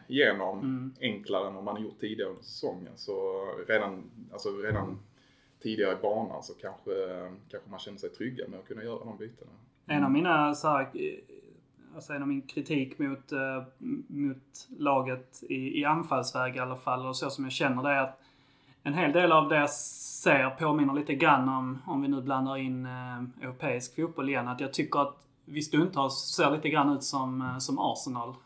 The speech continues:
Speaker 2: eh, liksom i vårt sätt att spela. Att, ehm, det också i,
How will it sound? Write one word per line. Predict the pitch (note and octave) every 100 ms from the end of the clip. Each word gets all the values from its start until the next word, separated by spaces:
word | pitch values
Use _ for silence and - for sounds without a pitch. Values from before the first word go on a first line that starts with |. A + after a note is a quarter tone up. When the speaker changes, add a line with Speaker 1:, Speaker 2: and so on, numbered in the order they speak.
| _
Speaker 2:
eh, | C3 B2+ - - - -
liksom | C3+ - C#3
i | C3+
vårt | C#3 -
sätt | D#3+ C#3
att | C3
spela. | - - C#3+ C#3 A2 A2 _ - - _ _
Att, | C#3 C3 - -
ehm, | C3 B2+ B2 B2 B2+ - _ - - -
det | - C#3+
också | - - - C3+ B2+ B2+ - _
i, | C#4 A#3+ - - -